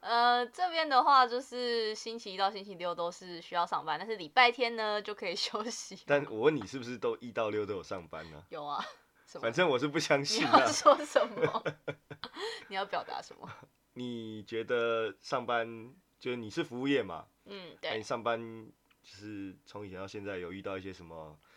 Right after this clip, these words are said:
Speaker 2: 比较奥客之类的？
Speaker 1: 哦，奥客的话倒是遇到蛮多的。
Speaker 2: 嗯哼。
Speaker 1: <laughs> 可是奥客呢，其实有时候，呃，也不一定是来自奥地利的奥客。
Speaker 2: 哦。
Speaker 1: 因为我之前工作的那个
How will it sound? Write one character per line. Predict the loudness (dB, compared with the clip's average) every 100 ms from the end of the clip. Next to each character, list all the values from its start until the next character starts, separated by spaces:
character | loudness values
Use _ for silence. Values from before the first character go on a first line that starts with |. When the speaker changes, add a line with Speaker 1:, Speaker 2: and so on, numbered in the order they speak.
| -20 -20 -20 _ _
Speaker 2:
比 | -12
较 | -8 -6 -6 -6 -2
奥 | -2 -2
客 | -10 -16
之 | -14
类 | -14 -14
的？ | -16 _ _ _ _ _ _ _ -6
Speaker 1:
哦， | -2
奥 | 6 8 8
客 | 4 -6
的 | -6 2
话 | 8 8
倒 | 8 6 4
是 | 0 -4 -4
遇 | -6 -4
到 | -2 -2
蛮 | -4 -10
多 | -10 -8 -4
的。 | -2 -2 -6 -10
Speaker 2:
嗯 | -8
哼。 | -6 -8 -10
Speaker 1:
<laughs> | -16 -10 4
可 |
是 | 10
奥 | 12
客 | 10 6 2
呢， | 2 0
其 | -2 -8
实 | 0
有 | 0
时 | 0 2
候， | 6 8 8 8 4 0 -4
呃， | -4 -2 -2
也 | -4
不 | -6 -4
一 | -4
定 | -4 -4
是 | -4 -4 -2 -2 -2 -4 -8 -12 -6
来 | 0 0
自 | 0 2
奥 | 4 4
地 | 0 -4
利 | -4 -6
的 | -4
奥 | 4 4 4 0
客。 | 2 2 0
Speaker 2:
哦。 | -2 0 0 -4 -4
Speaker 1:
因 | 2
为 | 4
我 |
之 | 4 2
前 | 2 2 2
工 | 2 2
作 | 4 6 6
的 | 4 0 0 -2
那 | -6 -8
个 | -4 -4